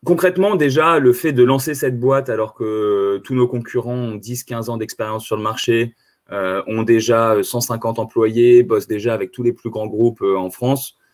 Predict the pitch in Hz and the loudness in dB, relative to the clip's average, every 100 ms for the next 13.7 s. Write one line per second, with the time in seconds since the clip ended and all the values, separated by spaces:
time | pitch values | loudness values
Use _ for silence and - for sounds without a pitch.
0 | _ - 92 92 120 127 147 - 120 107 | _ -14 -10 0 2 4 2 0 -4 -4
1 | 107 110 110 107 - 135 151 139 98 - | -4 -2 -2 -4 -6 -4 -2 -2 -6 0
2 | 117 113 95 90 _ _ _ 98 - 139 | 2 2 0 -6 _ _ _ -16 -6 0
3 | 131 120 113 110 123 139 139 123 123 117 | 2 0 -2 0 2 0 0 0 0 0
4 | 107 113 104 98 127 131 135 107 101 98 | -2 -2 -4 -4 0 0 0 0 0 -2
5 | 98 95 - 120 123 127 - 110 107 90 | -2 -6 -4 0 0 0 -8 -4 -4 -4
6 | 104 110 107 98 98 98 98 95 92 92 | -4 -4 -4 -6 -6 -4 -4 -2 -4 -2
7 | 92 120 117 95 98 95 - - _ _ | -2 -2 -4 -6 -8 -8 -12 -20 _ _
8 | - 95 151 147 120 117 143 104 107 107 | -10 0 2 4 2 2 2 2 -2 2
9 | 123 143 135 120 123 135 123 - 101 92 | 4 6 6 6 6 2 0 -4 -10 -8
10 | 92 - 95 117 160 92 92 95 98 98 | -8 -6 -4 -2 -2 -4 -6 -6 -8 -8
11 | - 98 - 123 - _ _ _ _ _ | -10 -10 -4 -4 -6 _ _ _ _ _
12 | _ _ _ _ _ - 95 135 - 117 | _ _ _ _ _ -16 -2 0 2 4
13 | 117 127 143 131 113 110 113 | 6 6 6 4 2 2 -2